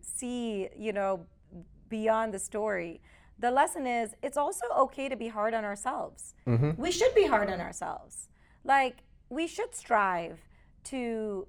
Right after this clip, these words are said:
Speaker 1: reach our goals, right? Because, um, I don't know where I read, but, like, if you're only attaining your goals, you're not achieving enough.
Speaker 2: Yep.
Speaker 1: You gotta set the bar higher. Because even if you get to, like,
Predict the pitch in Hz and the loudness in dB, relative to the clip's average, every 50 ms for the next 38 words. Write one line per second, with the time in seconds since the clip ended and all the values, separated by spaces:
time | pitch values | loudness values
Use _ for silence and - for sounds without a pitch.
0 | - - 202 196 254 247 233 - - - 208 202 190 165 196 196 185 170 160 - | -10 -10 -6 -4 -2 -4 -4 -6 -4 -2 -2 -2 -2 -2 -2 -2 0 0 -2 -6
1 | - - - - 214 220 254 269 269 277 - 302 269 262 254 240 - - - 262 | -8 -12 -6 0 2 2 2 2 0 -4 -4 0 0 0 0 0 -2 0 2 4
2 | 262 247 240 240 - 269 330 320 302 277 262 233 247 247 233 214 208 220 240 240 | 6 4 4 2 0 -2 0 0 0 -2 -2 2 4 6 6 6 8 8 8 8
3 | 226 214 175 - 214 208 - - 214 202 202 - - - - - - - - - | 8 6 4 2 0 0 0 0 0 -2 -2 -4 -8 -14 -20 -20 -20 -16 -8 -6
4 | 285 294 - 302 294 277 277 - - - - 302 339 370 403 403 359 302 277 254 | -6 -6 -2 0 2 4 2 2 0 0 4 4 4 4 4 2 0 0 0 -2
5 | - - 262 269 - - 277 277 285 269 254 233 220 208 202 196 170 214 214 226 | -4 -2 -2 -2 -2 -2 -6 -4 -2 -2 -2 -2 -2 -2 -4 -2 0 2 2 4
6 | 262 302 349 440 440 - - - - - - _ - - 214 202 254 285 277 269 | 4 2 0 -2 -4 -6 -10 -16 -20 -20 -20 _ -18 -12 -8 -2 0 2 4 4
7 | 262 247 240 233 - 233 190 180 170 170 170 - - - - - - - - - | 4 4 4 2 -2 -8 -8 -8 -8 -8 -10 -12 -12 -14 -18 -20 -20 -20 -4 4
8 | - 110 101 92 - - - - - - _ - - - - _ - - - 277 | 6 6 6 6 4 -2 -18 -20 -20 -20 _ -20 -20 -20 -20 _ -14 -8 -4 -2
9 | 302 294 311 320 320 320 320 - 294 269 262 269 247 208 226 214 214 208 208 - | 4 6 6 6 6 4 2 4 4 4 4 4 0 0 2 4 4 4 2 2
10 | 208 185 180 165 165 - - - - _ - - - - - 285 - 330 311 254 | 0 -2 0 -2 -4 -6 -10 -14 -16 _ -20 -20 -12 -6 -4 2 6 6 6 6
11 | - - 349 359 349 370 349 349 339 320 302 277 220 277 285 285 - 311 269 262 | 4 0 0 0 2 0 0 -2 -2 -4 -4 -2 0 0 0 0 0 0 2 4
12 | 240 226 220 214 - - - | 6 6 6 4 2 -2 -6